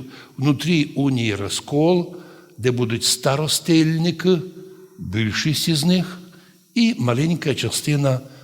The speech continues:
новостильників, яким все равно, що там, ведь маса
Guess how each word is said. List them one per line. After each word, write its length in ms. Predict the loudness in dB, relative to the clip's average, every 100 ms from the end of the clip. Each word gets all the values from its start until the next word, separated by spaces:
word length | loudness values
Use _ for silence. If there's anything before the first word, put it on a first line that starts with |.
| -20 _
новостильників, 1120 | 2 2 4 2 -2 0 2 2 2 0 2
яким 320 | 0 0 -2 -4
все 220 | -4 -4
равно, 360 | -4 -4 -6 -10 -16 -20 _ _ _ _
що 300 | -12 -4 -2
там, 300 | 0 0 -2 -6 -14 -20 -20 -2
ведь 280 | -2 -2 -8 -16 -20 -20 -6
маса 560 | 0 2 2 0 -2